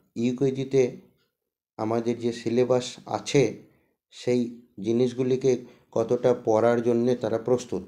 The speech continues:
তারপর এই পথ ধরেই দেখুন মধুদা, তিনি বাচ্চাদের সামান্য কিছু টিফিনের ব্যবস্থা করেছিলেন। মধুদা বাচ্চাদের টিফিন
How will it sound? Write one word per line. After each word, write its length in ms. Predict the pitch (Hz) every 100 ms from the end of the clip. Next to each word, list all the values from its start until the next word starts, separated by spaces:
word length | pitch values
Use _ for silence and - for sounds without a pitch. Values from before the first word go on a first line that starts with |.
| - _ _ _ _ _ _ _ _ _ _ _ _
তারপর 340 | 117 139 123 131 - - _ _ _ _ -
এই 140 | 135 147
পথ 160 | 139 127 117
ধরেই 280 | 117 113 135 185 - _ _ _ _
দেখুন 380 | 107 107 - 113 104 104 - _ _ _ _ _ _ _ _ 110 110
মধুদা, 440 | 113 117 165 120 110 - - _ _ _ _ _ _ _
তিনি 180 | 127 120
বাচ্চাদের 480 | 110 107 - 117 117
সামান্য 360 | 110 107 110 113
কিছু 220 | 113 113 -
টিফিনের 380 | 107 - 117 117
ব্যবস্থা 360 | 113 120 - 131
করেছিলেন। 380 | 127 123 151 160
মধুদা 400 | 120 110 113 110
বাচ্চাদের 440 | 107 101 113 110 -
টিফিন 280 | 101 113